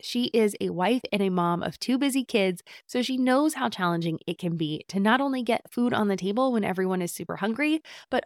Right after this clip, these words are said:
also how difficult it can be to get the kids to eat that well-balanced, healthy food that she makes. Over the course of the past several years, Laura had made big shifts in her eating, mindset, and lifestyle to improve her overall gut health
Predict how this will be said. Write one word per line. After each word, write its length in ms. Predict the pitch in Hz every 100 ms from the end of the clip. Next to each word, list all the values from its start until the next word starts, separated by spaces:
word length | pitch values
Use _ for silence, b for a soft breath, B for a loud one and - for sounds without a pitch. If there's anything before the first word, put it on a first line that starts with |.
| -
also 380 | 233 254 269 262
how 320 | - 208 226
difficult 480 | 233 233 220 233 -
it 80 |
can 160 | - 180
be 320 | 196 220 277 B _ -
to 80 |
get 160 | 185 185
the 80 | 190
kids 280 | 196 180 -
to 100 | -
eat 280 | 220 233 - -
that 240 | 185 - 170
well-balanced, 680 | 180 226 233 196 196 185 -
healthy 400 | - 180 175 180
food 340 | - 170 160 - B -
that 240 | 165 165
she 180 | - 170
makes. 440 | 160 - - - - _ _ _ _ -
Over 180 | 359
the 60 | 427
course 320 | - 240 - -
of 60 | 208
the 100 | 196
past 300 | 175 175 -
several 280 | 170 175
years, 360 | 160 147 131 - B B _
Laura 280 | 233 269 339
had 200 | 330 320
made 380 | 233 220 214 214 -
big 240 | 254 254 -
shifts 320 | - 170 156
in 80 | -
her 140 | 180 -
eating, 300 | 233 247 240
mindset, 360 | 220 202 196 -
and 180 | 190 185
lifestyle 420 | 190 - 165 170
to 120 | - -
improve 400 | 285 - 302 311
her 160 | 320 -
overall 300 | 214 220 208
gut 180 | 175
health 240 | - 202